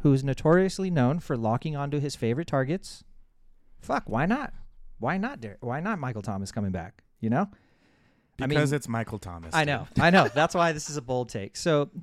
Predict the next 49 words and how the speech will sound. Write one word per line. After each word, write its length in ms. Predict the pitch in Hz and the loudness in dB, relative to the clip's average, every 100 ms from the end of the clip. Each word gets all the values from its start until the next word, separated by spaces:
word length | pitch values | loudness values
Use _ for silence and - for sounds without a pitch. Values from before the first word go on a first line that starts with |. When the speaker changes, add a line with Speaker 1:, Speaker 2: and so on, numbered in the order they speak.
| - | -6
Speaker 1:
all 140 | 214 302 | 0 2
the 120 | 277 | 4
other 120 | 226 | 6
receivers 440 | 165 - 233 139 123 | 4 4 6 6 6
are 80 | |
currently 360 | 117 156 147 107 | 2 0 0 0
hurt 260 | 120 117 - | 4 2 2
except 300 | 117 - 110 | -4 -4 -2
for 120 | 113 | -2
Chris 180 | 104 117 | -2 0
Olave. 460 | 104 98 98 101 135 | 0 0 0 -2 -2
They 120 | 117 | 0
all 100 | 123 | 2
have 160 | 151 | 2
fucking 240 | 135 123 113 | 0 -2 0
groin 240 | 104 101 | 0 0
injuries 400 | 98 98 98 104 - | 0 0 -2 -2 -6
somehow. 520 | - 98 95 98 113 - | -8 -8 -6 -4 -4 -2
They 100 | 113 | -4
have 80 | 104 | -4
the 60 | 95 | -4
same 200 | 127 139 | -2 0
damn 180 | 139 139 | -2 -2
groin 220 | 110 98 | -4 -6
injury. 320 | 95 101 139 | -8 -8 -10
Speaker 2:
<laughs> 60 | - - 370 - - - | -8 -6 -6 -8 -16 -2
Speaker 1:
Yeah. 260 | 220 196 - - - | 0 0 -4 -16 -14
It's 120 | 139 | -10
Speaker 2:
They're 100 | - | 2
the 60 | 190 | 4
Speaker 1:
weird. 100 | 175 | 4
Speaker 2:
Angels, 280 | 196 139 - | 2 -2 -6
dude. 200 | 98 - - - 294 - | -6 -6 -6 -8 0 0
<laughs> 440 | 427 - 466 - - | 2 2 0 -6 -2
Speaker 1:
Yeah. 280 | 330 269 - - - | 4 4 4 -4 -2
Speaker 2:
They 100 | 190 | 2
all 160 | 180 | 6
have 180 | 175 175 | 6 6
injuries. 440 | 160 147 175 - - | 4 4 4 4 2
Speaker 1:
So, 40 | - - - - | -12 -20 -16 -2
I 80 | 196 | 2
mean, 240 | 226 208 | 2 2
this 220 | 156 226 | 0 -2
team 180 | - 311 | -2 -4
isn't 160 | 285 226 | 0 2
gonna 140 | 220 | 2
be 180 | 196 196 | 2 2
very 220 | 175 165 | 2 2
good. 260 | 120 117 | 4 4